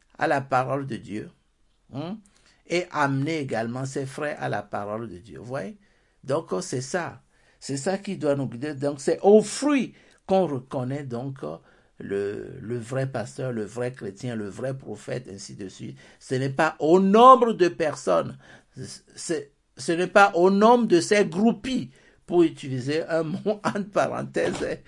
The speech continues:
c'est pas au nombre de ses adeptes, au nombre de ses fans, au nombre de ses groupies, au nombre de ses je ne sais pas quoi encore,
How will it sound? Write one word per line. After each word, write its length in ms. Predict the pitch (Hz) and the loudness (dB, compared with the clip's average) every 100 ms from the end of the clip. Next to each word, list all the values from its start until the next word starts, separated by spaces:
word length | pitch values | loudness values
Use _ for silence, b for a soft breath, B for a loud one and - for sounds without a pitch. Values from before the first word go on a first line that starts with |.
| B B B | B B B
c'est 220 | - 180 | 2 2
pas 220 | 135 190 | 4 0
au 100 | 170 | 0
nombre 240 | 165 170 151 | 0 0 0
de 120 | 151 | 0
ses 300 | 156 165 151 | 0 -2 -2
adeptes, 460 | 143 170 170 - | -2 -2 -2 -4
au 160 | 147 160 | -6 -4
nombre 280 | 165 175 170 | 0 -2 0
de 120 | 143 | -4
ses 240 | 135 180 | -2 -4
fans, 500 | 175 - 185 185 240 226 B B | -2 2 2 2 -2 -10 B B
au 100 | 156 | -2
nombre 260 | 160 170 180 | 0 0 0
de 120 | 147 | -2
ses 240 | 139 180 165 | 0 0 0
groupies, 560 | 143 151 135 226 247 | -2 -6 -6 -4 0
au 100 | 156 | 0
nombre 300 | 151 160 170 | 0 -2 -2
de 140 | 147 143 | -2 -2
ses 360 | - 165 143 | 0 0 0
je 120 | 131 | -2
ne 100 | 143 | -6
sais 180 | 135 165 | -4 -4
pas 200 | - 160 | -2 -4
quoi 260 | - 170 143 | -2 -2 -2
encore, 400 | 135 170 180 | -2 0 0